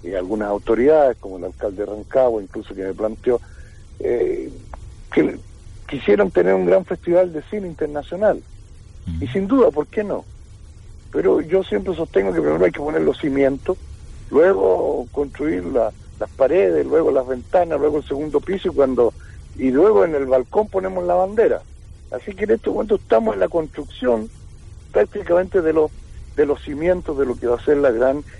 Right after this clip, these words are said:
Speaker 1: institucionalidad audiovisual, cinematográfica y televisiva de la región.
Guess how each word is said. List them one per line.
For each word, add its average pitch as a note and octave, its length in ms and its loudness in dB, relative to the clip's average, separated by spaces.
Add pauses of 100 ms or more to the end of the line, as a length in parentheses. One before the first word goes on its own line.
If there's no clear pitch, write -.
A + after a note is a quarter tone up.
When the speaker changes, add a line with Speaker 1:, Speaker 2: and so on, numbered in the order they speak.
(120)
Speaker 1:
institucionalidad A#2 1400 2 (300)
audiovisual, A2+ 680 0
cinematográfica A2 680 -4
y A#2 60 -2
televisiva G#2+ 600 -2
de A2 60 4
la G#2 100 2
región. F#2+ 360 -4